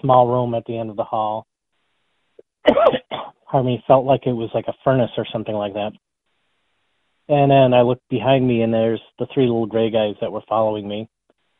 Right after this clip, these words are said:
Turns out they just wanted to see what I would do when left to my own devices. So they escorted me into one of the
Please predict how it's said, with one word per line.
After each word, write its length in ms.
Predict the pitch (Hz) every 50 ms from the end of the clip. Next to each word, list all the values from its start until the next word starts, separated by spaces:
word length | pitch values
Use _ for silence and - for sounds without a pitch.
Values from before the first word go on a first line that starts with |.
| _ - -
Turns 260 | 135 120 113 110 104
out 280 | 110 107 107 110 113 _ _ _ _ _ _ _ _ _
they 80 | - 131
just 200 | 110 117 - -
wanted 240 | 131 117 113 107 101
to 80 | 110 - -
see 120 | 123 117
what 140 | 107 110 110
I 80 | 107 107
would 180 | 104 107 101
do 240 | - 120 117 117 110
when 400 | 107 110 107 104 104 104 98 101
left 220 | 117 107 101 - -
to 60 | 117
my 140 | 107 107 104
own 200 | 107 107 107 101
devices. 500 | 101 95 107 110 110 - - 110 107 101 _
So 220 | - 110 110 104 - _ _ _ _ _ _ _ _ _ _ _ _ _ _
they 200 | - 139 131 120 - _ _ _ _ _ _ _
escorted 580 | - 127 - - - - 170 190 175 170 143 135
me 260 | 139 139 135 143 135
into 260 | 139 143 135 - 147
one 200 | 131 123 135 139
of 100 | 131 120
the 80 | 120